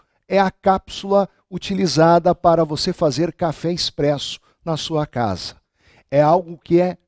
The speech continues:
vendido. Desta maneira, inovação é a criação de uma nova oferta e economicamente viável.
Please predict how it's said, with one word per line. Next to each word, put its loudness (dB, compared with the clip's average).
vendido. -8
Desta 4
maneira, 0
inovação 2
é 0
a 0
criação 0
de -8
uma -6
nova 0
oferta 2
e 0
economicamente -4
viável. -2